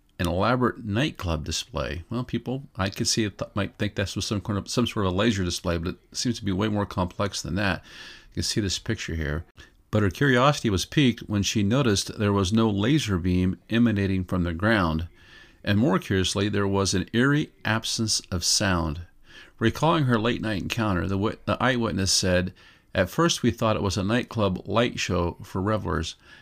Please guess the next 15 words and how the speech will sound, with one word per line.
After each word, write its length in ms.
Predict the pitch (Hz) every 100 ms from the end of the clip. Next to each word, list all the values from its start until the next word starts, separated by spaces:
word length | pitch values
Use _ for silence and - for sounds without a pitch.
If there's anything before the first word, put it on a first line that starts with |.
| - -
but 220 | 104 90
there 260 | 107 104 -
wasn't 380 | 107 131 123 101
a 40 |
laser 360 | 101 127 113 95
beam 240 | 92 92
coming 320 | - 104 101
from 160 | 92 92
the 100 | 87
ground. 440 | 92 98 76 73 - - - - - -
Also, 360 | 156 156 127 113
there 140 | 107
wasn't 360 | 117 104 113 -
any 180 | 113 98
sound. 580 | - 117 123 90 71